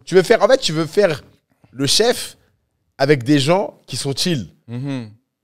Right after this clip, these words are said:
Speaker 1: C'est très bien que ça va se retourner contre toi.
Speaker 2: C'est ça,
Speaker 1: Tu
Speaker 2: puis
Speaker 1: vois ce que je veux dire ?
Speaker 2: Ouais.
Speaker 1: C'est comme ça que ça marche,
Speaker 2: C'est,
Speaker 1: malheureusement.
Speaker 2: c'est, c'est ça qui arrive, puis c'est aussi, euh, je voudrais dire, comme ici, il y a beaucoup le, les gens, euh,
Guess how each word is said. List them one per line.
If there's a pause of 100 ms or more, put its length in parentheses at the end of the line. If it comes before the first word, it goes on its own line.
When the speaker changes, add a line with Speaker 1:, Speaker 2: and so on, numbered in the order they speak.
(100)
Speaker 1:
C'est
très
bien
que
ça
va
se
retourner
contre
toi.
Speaker 2:
C'est
ça,
Speaker 1:
Tu
Speaker 2:
puis
Speaker 1:
vois
ce
que
je
veux
dire ? (320)
Speaker 2:
Ouais.
Speaker 1:
C'est
comme
ça
que
ça
marche,
Speaker 2:
C'est,
Speaker 1:
malheureusement.
Speaker 2:
c'est,
c'est
ça
qui
arrive,
puis
c'est
aussi,
euh, (520)
je
voudrais
dire,
comme
ici,
il
y
a
beaucoup
le,
les
gens, (160)
euh,